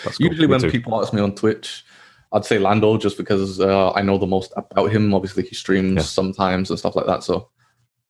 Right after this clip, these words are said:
Speaker 2: yeah, I'll probably say Lando to answer the question.
Speaker 1: Do you think things like Twitch streaming and YouTube have more of a, an importance for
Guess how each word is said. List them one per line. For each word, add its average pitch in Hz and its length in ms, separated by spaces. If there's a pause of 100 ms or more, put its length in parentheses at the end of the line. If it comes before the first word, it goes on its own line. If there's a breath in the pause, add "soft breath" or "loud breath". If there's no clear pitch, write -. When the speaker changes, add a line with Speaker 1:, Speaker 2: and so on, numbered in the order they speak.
(100)
Speaker 2:
yeah, 113 260
I'll 104 80
probably 101 240
say 98 140
Lando 92 320
to 92 140
answer 87 220
the - 80
question. 90 320 (360)
Speaker 1:
Do 160 80
you 190 80
think 214 280
things 156 320
like 117 240
Twitch - 220
streaming 104 340
and 98 140
YouTube 107 320
have 95 160 (160)
more 104 400
of 90 120
a, 90 800 (100)
an 101 60
importance 123 460
for - 60